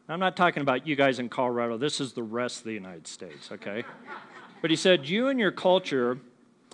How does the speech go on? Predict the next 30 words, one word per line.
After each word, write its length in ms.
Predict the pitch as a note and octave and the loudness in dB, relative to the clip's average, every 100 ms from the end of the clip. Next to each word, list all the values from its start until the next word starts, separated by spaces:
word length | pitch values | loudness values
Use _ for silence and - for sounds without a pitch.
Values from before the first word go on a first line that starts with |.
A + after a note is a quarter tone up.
| - _ | -20 _
you 160 | F3 A3 | 2 6
have 180 | B3 A3+ | 6 6
a, 180 | E3 C#3+ | 2 2
a 80 | D3+ | 0
really 440 | C#3 G3 B3 B3+ | 4 4 4 2
intense 380 | G#3 - F#3 E3 | 0 0 -2 -2
problem 540 | - E3+ E3 D3 B2+ | 0 2 4 2 0
with 280 | B2 B2+ - | 0 -4 -10
coveting," 560 | - F#3 F3+ A#2+ F2+ D2 _ _ _ _ _ _ _ _ _ _ _ _ _ _ _ _ - | -6 -4 -2 -4 -8 -16 _ _ _ _ _ _ _ _ _ _ _ _ _ _ _ _ -6
which 180 | F#3 - | -4 4
means 300 | G3 F#3 C3+ | 6 6 2
wanting 340 | D3+ F#3+ G#3+ | 4 6 4
something 360 | F3 F3+ E3+ E3 | 2 0 2 0
that 120 | D3 | -2
someone 280 | E3+ D#3+ D#3 | -2 -2 -2
else 160 | D3+ | -4
has. 420 | - F#3+ - - - _ _ _ _ _ _ - - _ | -6 -10 -10 -16 -20 _ _ _ _ _ _ -20 -20 _
And 60 | F#3 | -2
he 60 | |
says, 340 | E3+ G3+ G3 F3 | 4 6 6 6
"In 120 | F3 | 2
your 140 | E3 | 4
advertising," 840 | F3+ B3 A3+ E3 D3+ C#3+ D3 D#3+ F3+ | 6 6 6 4 4 4 0 -4 -6
if 200 | F#3 C#3+ | -4 -2
you 60 | D#3+ | 4
guys 180 | E3 D#3 | 4 4
don't 100 | D#3+ | 0
know 100 | D3+ | 2
my 120 | C3+ | 4
background, 600 | D3 D#3 - C#3 D3+ | 6 4 2 2 0